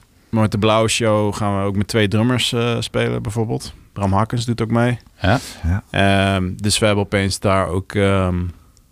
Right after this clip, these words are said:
Speaker 1: aantal nummers die we vroeger hebben gemaakt, die ook met twee drummers zijn, kunnen we dan uit de,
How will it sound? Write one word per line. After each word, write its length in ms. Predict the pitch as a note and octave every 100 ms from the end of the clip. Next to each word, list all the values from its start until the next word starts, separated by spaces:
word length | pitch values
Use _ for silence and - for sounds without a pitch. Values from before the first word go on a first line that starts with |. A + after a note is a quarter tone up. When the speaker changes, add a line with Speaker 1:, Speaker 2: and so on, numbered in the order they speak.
| _ _ _
Speaker 1:
aantal 440 | - G2 F#2 F#2 F2+
nummers 500 | F#2+ F#2+ F#2+ F#2+ -
die 160 | F#2+ F2+
we 140 | F2+
vroeger 280 | - G#2+ G2
hebben 180 | F#2 F2+
gemaakt, 420 | E2+ F2 F2 E2+
die 160 | F2 E2+
ook 140 | E2+
met 120 | F2
twee 200 | - F#2
drummers 420 | F2 F#2+ F2+ E2+
zijn, 580 | - G2 G2+ G2 F#2+ F#2 -
kunnen 220 | G2 F2+
we 60 | F2+
dan 240 | F2+ F#2+
uit 200 | F#2 F#2
de, 200 | G2